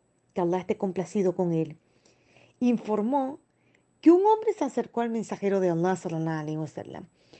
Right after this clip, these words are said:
y le preguntó: "Oh mensajero, ¿quién es la persona que tiene mayor derecho sobre mí en cuanto a amabilidad y atención?". Él le respondió:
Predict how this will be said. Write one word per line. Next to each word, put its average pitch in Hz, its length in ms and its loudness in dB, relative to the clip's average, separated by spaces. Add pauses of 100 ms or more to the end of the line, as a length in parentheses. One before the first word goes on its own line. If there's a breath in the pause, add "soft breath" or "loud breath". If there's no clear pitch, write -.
(200 soft breath)
y 233 140 2
le 214 100 6
preguntó: 180 540 0 (640 soft breath)
"Oh 202 140 8
mensajero, 185 680 0 (680)
¿quién 370 260 8
es 415 100 -8
la 427 120 2
persona 240 420 -4
que 226 120 -6
tiene 226 260 -4
mayor 208 460 2
derecho 208 360 0
sobre 170 300 0
mí 220 280 -2 (180)
en 202 160 0
cuanto 175 380 0
a 170 60 4
amabilidad 170 800 2
y 190 100 -2
atención?". 160 600 -8 (1040 soft breath)
Él 226 180 10
le 233 80 2
respondió: 175 680 -2